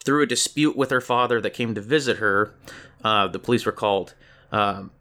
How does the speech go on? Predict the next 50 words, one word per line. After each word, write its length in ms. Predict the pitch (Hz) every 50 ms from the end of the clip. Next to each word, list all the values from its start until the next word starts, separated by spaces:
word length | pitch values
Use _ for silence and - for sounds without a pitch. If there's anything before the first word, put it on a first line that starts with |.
| _ _
Jim 400 | - 135 139 135 131 127 127 123 -
ends 200 | - 127 120 107
up 140 | 113 104 -
kinda, 220 | - 123 117 107
like, 180 | 101 104 98 -
falling 300 | - 131 131 131 131 120
for 100 | - 117
Claudia 500 | - 131 131 127 127 127 127 127 127 120
and 100 | 107 104
has, 180 | 117 113 104
like, 200 | 101 107 101 95
a 200 | 107 101 98 101
kind 240 | 98 - - 110 113
of 60 | 104
an 100 | 101 98
attraction 360 | 95 - 143 135 135 - 131 113
to 120 | - 127 120
her, 160 | 117 117 113
and 120 | 113 107
they 120 | 110 107 104
kinda 220 | - - 104 92
flirt 240 | - - 131 127 117
back 160 | - 123 -
and 80 | 117 117
forth, 360 | - 120 117 117 117 - - - - - - - - -
um, 420 | - 101 101 98 95 92 90 95 -
and 380 | - 107 104 101 101 98 92 85
they 180 | 110 107 104
d-, 100 | 95 107
agree 320 | 107 - 104 95 101 107 101
to 80 | -
kinda 220 | - - 104 98 92
go 140 | 101 104
on 100 | 98 101
a 80 | 95 92
date 320 | - - - 101 92 71
with 160 | 82 87 - 78
each 160 | 80 - -
other. 340 | 80 76 - 85 90 - - - - - - - - - -
Um, 440 | - 92 87 76 - 50 - - - _ _ _ _ _ - - - -
so 540 | - - 131 117 117 110 107 107 101 - - _ _ _ _ _ _ _ _ _ _ _ _ _ _ -
establishing 680 | - - - - 160 156 160 147 156 143 - - 151 143
the 60 | 135
characters 440 | - - 127 123 117 - 123 113 110
in 40 | 117
this 140 | 113 107 -
film 260 | - 110 110 110 104
is 120 | 101 -
gonna 200 | - 117 107 104
be 540 | 90 85 104 101 101 101 101 101 101 104